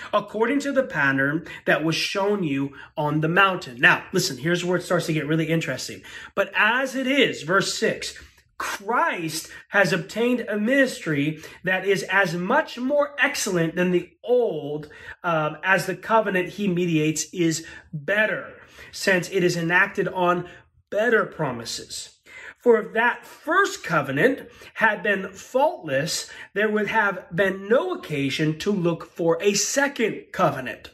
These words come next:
or a better covenant established on better promises." I hope you're following this. Verse eight, "For he finds fault with them when he says," now, the Hebrews writer is going to quote Jeremiah chapter thirty-one, verses thirty-one through thirty-four. Here's what he says, quoting Jeremiah.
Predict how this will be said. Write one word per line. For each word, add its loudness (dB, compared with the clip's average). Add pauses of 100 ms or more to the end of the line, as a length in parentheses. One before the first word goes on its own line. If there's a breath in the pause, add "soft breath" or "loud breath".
or 2
a -2
better 0 (220 loud breath)
covenant 0
established 0
on -2
better -2 (140)
promises." -2
I -2
hope -2
you're 0
following 2
this. -10 (400 loud breath)
Verse 4
eight, -4 (220 loud breath)
"For 0
he 0
finds 0
fault -2
with -12
them 2
when 4
he 0
says," 0
now, 2 (400 loud breath)
the 0
Hebrews -2
writer 0
is -6
going 2
to 2
quote 4
Jeremiah 0 (260 loud breath)
chapter 2
thirty-one, 0
verses -4
thirty-one 0
through -8
thirty-four. 0
Here's 2
what 0
he -2
says, 0
quoting 0
Jeremiah. 0